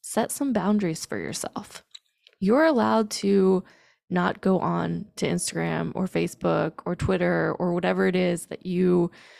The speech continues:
TikTok, any of the social media channels. Like, you are allowed to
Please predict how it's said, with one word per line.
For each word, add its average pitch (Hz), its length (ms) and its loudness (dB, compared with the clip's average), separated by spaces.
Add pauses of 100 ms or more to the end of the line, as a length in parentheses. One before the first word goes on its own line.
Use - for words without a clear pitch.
(160)
TikTok, 180 840 0 (220)
any 208 300 4
of 196 240 2
the 185 180 2
social 180 400 -2
media 175 360 -2
channels. - 640 -8
Like, - 160 -8
you 202 120 4
are 240 100 4
allowed 196 460 4
to 180 360 2